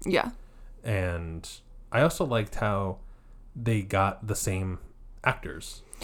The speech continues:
Speaker 1: I really liked how they tied it in, it, and it was kind of like history repeating itself.
Speaker 2: Mm-hmm.
Speaker 1: Like, from nineteen ninety-four to,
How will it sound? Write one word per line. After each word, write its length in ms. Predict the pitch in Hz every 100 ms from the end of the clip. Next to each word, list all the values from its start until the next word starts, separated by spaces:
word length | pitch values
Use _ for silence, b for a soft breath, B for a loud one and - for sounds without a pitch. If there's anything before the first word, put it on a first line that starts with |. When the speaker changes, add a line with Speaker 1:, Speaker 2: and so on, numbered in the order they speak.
| B B
Speaker 1:
I 200 | 190 196
really 720 | 226 196 180 180 185 185 185 185
liked 360 | 170 165 -
how 420 | - 160 156 143 -
they 760 | 180 165 175 165 165 175 170 180 - - - - -
tied 280 | - 208 175
it 140 | 175 170
in, 300 | 165 202 -
it, 220 | - 196 -
and 140 | 190
it 60 | 165
was 140 | 180
kind 200 | - 185
of 120 | 185
like 180 | 185 170
history 460 | - 175 - 185 175 - -
repeating 500 | 196 185 - 170 175
itself. 680 | 233 - 277 294 311 - 123
Speaker 2:
Mm-hmm. 160 | 107 107 B B B B B B - -
Speaker 1:
Like, 540 | 185 170 160 - - - -
from 300 | - 196 190
nineteen 360 | 180 185 196 185
ninety-four 600 | 185 190 190 202 196 196
to, 480 | - 185 170 170